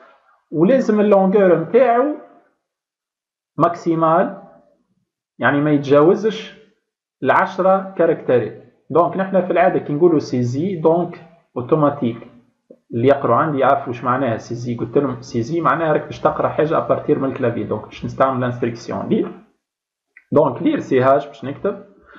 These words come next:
ومادام عندي condition على سي هاش قال لي لازم يكون ما يف-، ما يتجاوزش الماكسيمال لونغور نتاعو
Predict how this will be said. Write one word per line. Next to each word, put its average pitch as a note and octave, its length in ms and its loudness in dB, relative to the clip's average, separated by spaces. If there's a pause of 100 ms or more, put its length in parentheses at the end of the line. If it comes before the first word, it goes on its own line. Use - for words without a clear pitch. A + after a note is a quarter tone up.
(180)
ومادام B3+ 380 0
عندي B3 280 2
condition A#3+ 560 0
على D3+ 220 2
سي D3 180 -4
هاش C#3+ 200 0
قال G3 180 2
لي G3 100 -2
لازم A3 380 0
يكون B3 360 2 (520)
ما F#3 100 0
يف-، - 280 0
ما F#3+ 100 4
يتجاوزش G3 680 2 (840)
الماكسيمال F3 640 2
لونغور D#3 380 4
نتاعو G3 380 0